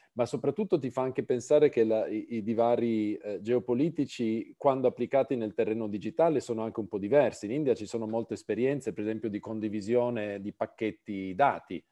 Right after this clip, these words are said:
Cioè un villaggio intero compra un pacchetto dato, tu ris-,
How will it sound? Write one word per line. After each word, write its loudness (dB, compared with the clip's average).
Cioè 2
un -2
villaggio 4
intero 4
compra 4
un 2
pacchetto 0
dato, 4
tu -2
ris-, -2